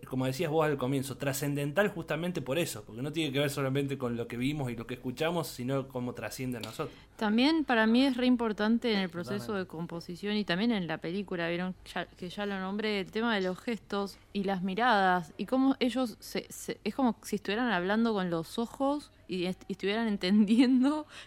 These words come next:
Speaker 2: qué es lo que quiere hacer cada uno y cómo se van complementando y van generando la canción. O sea, es medio
Speaker 1: Ujú.
Speaker 2: mágico.
Speaker 1: Sí, son también los diez y pico de años, casi veinte años que estaban tocando juntos,
Speaker 2: Sí.
Speaker 1: digamos. Eh, ahí entendés de dónde viene, digamos, la,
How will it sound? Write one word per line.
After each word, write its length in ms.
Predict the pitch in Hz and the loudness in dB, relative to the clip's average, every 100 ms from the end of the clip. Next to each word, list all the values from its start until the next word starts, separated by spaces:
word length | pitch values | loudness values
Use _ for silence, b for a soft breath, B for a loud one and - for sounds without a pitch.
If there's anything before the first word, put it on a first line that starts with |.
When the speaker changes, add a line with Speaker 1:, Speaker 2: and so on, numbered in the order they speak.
| B | B
Speaker 2:
qué 80 | 240 | 0
es 60 | |
lo 60 | 254 | 0
que 100 | 220 | 0
quiere 160 | 233 247 | -2 -2
hacer 200 | 254 254 | -2 -2
cada 320 | 240 233 190 | 0 2 2
uno 300 | 202 240 262 | 2 2 2
y 60 | 240 | 2
cómo 200 | 226 233 | 0 0
se 60 | |
van 120 | 202 226 | 0 0
complementando 540 | 214 180 180 196 233 | 0 0 0 2 4
y 20 | |
van 120 | 208 202 | 2 0
generando 360 | 202 185 202 | 0 0 2
la 140 | 185 170 | 2 0
canción. 480 | 165 185 185 165 - B B B B | -2 -2 -4 -4 -8 B B B B
O 80 | 175 | -4
sea, 280 | 175 156 - | 0 0 -2
es 260 | 196 226 - - - 208 | -2 -2 -4 -20 -6 0
medio 240 | 214 233 | 2 2
Speaker 1:
Ujú. 60 | 208 | 2
Speaker 2:
mágico. 640 | 226 - 165 - 160 156 147 _ - - | 0 -2 -8 -8 -8 -10 -16 _ -20 -10
Speaker 1:
Sí, 200 | 151 139 | -6 -2
son 280 | 175 180 165 | 0 0 0
también 460 | 147 165 180 175 - 123 | 0 2 0 -2 -12 -10
los 360 | 127 113 - - 127 131 | -8 -8 -12 -18 -18 -8
diez 380 | 127 127 - 135 | -6 -6 -8 -12
y 20 | |
pico 400 | 131 147 151 147 | -8 -8 -4 -2
de 140 | 135 139 | 0 0
años, 240 | 143 135 | -2 -6
casi 240 | 143 139 | -6 -4
veinte 260 | 131 143 147 | -2 -2 -4
años 140 | 147 135 | -4 -4
que 60 | |
estaban 320 | 127 143 143 | -2 0 0
tocando 320 | 123 131 135 131 | 0 -2 -4 -2
juntos, 200 | 160 240 | 0 0
Speaker 2:
Sí. 140 | 196 | 0
Speaker 1:
digamos. 420 | 113 120 117 107 - B B | -4 -8 -8 -12 -16 B B
Eh, 100 | 117 104 | -6 0
ahí 180 | 156 | 2
entendés 480 | 165 147 131 143 156 | 2 2 0 2 0
de 80 | 147 | 2
dónde 300 | 135 143 135 | 2 2 0
viene, 280 | 143 143 131 | 0 -2 -2
digamos, 380 | 127 135 127 117 | -2 -2 -4 -4
la, 380 | 113 110 - | -8 -10 -14